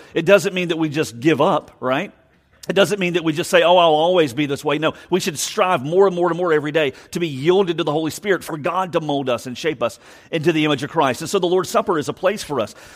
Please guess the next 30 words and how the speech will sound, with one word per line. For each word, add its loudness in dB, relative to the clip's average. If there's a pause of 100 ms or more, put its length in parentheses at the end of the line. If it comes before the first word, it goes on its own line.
(120)
to 4
examine -2
our -2
lives, -12 (280)
to 0
examine 0
the 2
motives 4
of 0
our 2
lives, -4
to -4
examine -2 (140)
our 4
attitudes, -2
to -2
examine -4 (120)
our 2
hearts, -4 (160)
to -2
examine -2
the 2
words 0
we -4
speak, -4
the -6
lives -2
that -4
we -2
live, -2